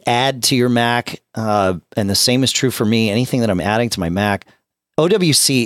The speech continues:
is, at mac sales dot com is the first place that I go. If it's ram or an external hard drive or something, they just, they know what they're doing. They make, they make good stuff. They sell good quality stuff,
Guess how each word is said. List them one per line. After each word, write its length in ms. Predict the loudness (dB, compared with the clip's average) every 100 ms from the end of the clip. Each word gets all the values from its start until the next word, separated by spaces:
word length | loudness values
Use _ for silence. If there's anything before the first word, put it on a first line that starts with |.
| -2
is, 160 | -4 -2 -2
at 140 | 0
mac 240 | 0 -2
sales 260 | 0 2 2
dot 220 | 0 0
com 240 | 0 0 -2
is 80 |
the 80 | -4
first 680 | -8 -4 0 2 0 -2 -4
place 340 | -2 0 0
that 120 | 0 -2
I 100 | -2
go. 260 | 0 -2
If 100 | -2
it's 140 | -6 -2
ram 460 | 0 2 2 0
or 40 | -2
an 80 |
external 400 | -2 -2 0 0
hard 240 | 0 0 0
drive 140 | 0
or 40 | 0
something, 320 | -2 -4 -4
they 100 | -2
just, 240 | -2 0
they 120 | 0
know 260 | 2 4 4
what 140 | 2
they're 100 | 0
doing. 320 | -2 0 0 0
They 80 |
make, 400 | 0 0 -2 -6 _ _ -2
they 120 | 0
make 300 | 2 0 0
good 160 | -2 0
stuff. 300 | 0 0 0
They 120 | -4
sell 260 | 0 0
good 240 | 0 -2 -2
quality 440 | 0 2 2 0
stuff, 440 | -4 -2 0 0